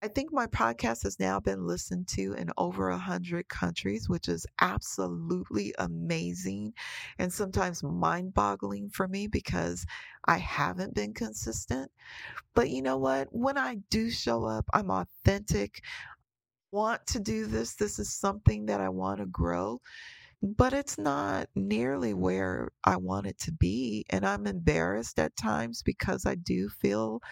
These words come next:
like I haven't consistently shown up. And,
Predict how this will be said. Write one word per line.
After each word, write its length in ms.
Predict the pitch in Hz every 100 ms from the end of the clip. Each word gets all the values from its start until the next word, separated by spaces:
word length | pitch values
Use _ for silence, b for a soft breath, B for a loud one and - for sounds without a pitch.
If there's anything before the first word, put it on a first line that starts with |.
| B B -
like 220 | 190 202
I 60 |
haven't 340 | 190 180 196 -
consistently 800 | 208 196 208 208 208 - 202 196
shown 400 | - 196 202 202
up. 280 | - - - B B B B
And, 540 | 170 180 180 175 180